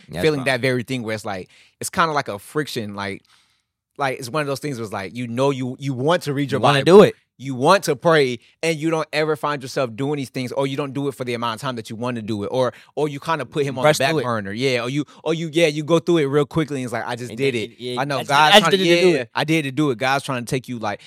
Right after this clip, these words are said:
Speaker 2: He wants you to go deeper in Him, because I feel like as we elevate in the natural aspect, like, in real life also, we have to elevate in the spiritual realm.
Speaker 1: Yes, bro.
Speaker 2: Because we will only be as strong as our relationship with God.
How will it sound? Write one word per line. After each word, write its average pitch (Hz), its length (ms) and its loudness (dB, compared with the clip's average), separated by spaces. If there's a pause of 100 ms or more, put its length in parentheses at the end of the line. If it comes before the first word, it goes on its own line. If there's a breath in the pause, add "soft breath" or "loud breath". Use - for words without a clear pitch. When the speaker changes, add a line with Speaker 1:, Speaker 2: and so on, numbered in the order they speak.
(100)
Speaker 2:
He 147 120 -4
wants 165 280 0
you 165 100 -2
to 147 60 -2
go 127 200 0
deeper 120 560 -4
in 123 200 -2
Him, 104 240 -4
because 107 260 -6
I 117 80 -6
feel 135 140 -8
like 131 240 -2 (480 soft breath)
as 151 240 -2
we 131 120 -10
elevate 123 600 -6
in 120 120 -8
the 107 80 -8
natural 113 380 -6
aspect, 107 440 -8
like, 101 180 -8
in 101 160 -10
real 113 180 -4
life 120 260 -2
also, 113 460 -6
we 110 120 -8
have 101 100 -8
to 82 80 -10
elevate 95 300 -10
in 90 100 -14
the 80 40 -18
spiritual 110 500 -8
realm. 85 300 -12
Speaker 1:
Yes, 80 180 -6
bro. 82 180 -12
Speaker 2:
Because 120 460 -6 (760)
we 135 140 -2
will 156 160 2
only 143 300 -2
be 123 200 -4
as 110 100 -6
strong 123 260 -4
as 101 60 -6
our 98 120 -4
relationship 101 400 -6
with 87 160 -14
God. 98 340 -2